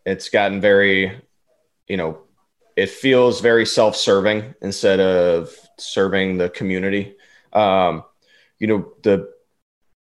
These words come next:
I like Twitter because it gives you access to everybody that you wouldn't normally have access to. And I like for my high school guys to have a Twitter because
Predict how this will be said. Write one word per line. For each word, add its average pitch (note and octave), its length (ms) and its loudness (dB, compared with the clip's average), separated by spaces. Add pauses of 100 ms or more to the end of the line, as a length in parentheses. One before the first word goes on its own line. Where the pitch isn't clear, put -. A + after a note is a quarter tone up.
(200)
I D3 200 2
like D#3 300 2
Twitter A#2+ 420 2
because G#2+ 680 2
it G2+ 200 -4
gives C3+ 260 0
you C#3+ 180 2
access G2 640 0
to G2 220 -2
everybody F#2+ 600 0
that F2+ 320 0
you F#2+ 140 -4
wouldn't A2+ 240 2
normally G2+ 280 0
have F2+ 120 0
access E2 480 -4
to. F2 360 -6
And F2+ 200 -4
I A#2+ 180 0
like C#3+ 280 0
for G#2+ 240 0
my F#2+ 440 -2 (440)
high D#3 220 -2
school C3 240 -2
guys G2+ 280 0
to F#2 80 -8
have G2 260 -2
a F#2 80 -2
Twitter G2 420 -2
because F#2+ 580 -2